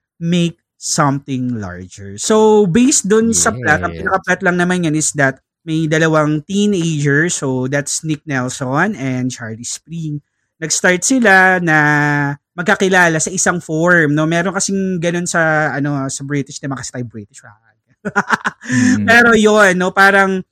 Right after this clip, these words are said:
Speaker 1: ah, nagkakasama yung ibang mga years or sa atin kasi considered as grades na eh, di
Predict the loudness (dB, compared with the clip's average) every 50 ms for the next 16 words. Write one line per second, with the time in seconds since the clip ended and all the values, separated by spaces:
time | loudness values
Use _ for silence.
0 | _ _ _ 4 6 6 8 6 6 4 0 0 0 0 2 4 4 4 4 4
1 | 4 4 4 4 0 -2 -4 -4 -4 -4 -2 -2 -2 -2 -2 -2 -2 -2 -2 -2
2 | -2 0 0 0 -2 -2 -4 -4 -4 -2 0 2 2 2 2 0 -4 -4 -4 -2
3 | -2 -2 -2 -2 -4 -6 -10 -10 -6 -4 -4 -2 -2 -2 -2 -2 -2 -2 -2 -2
4 | -2 -2 -2 -4 -6 -6 -6 -4 -2 0 0 2 2 0 0 0 -2 -2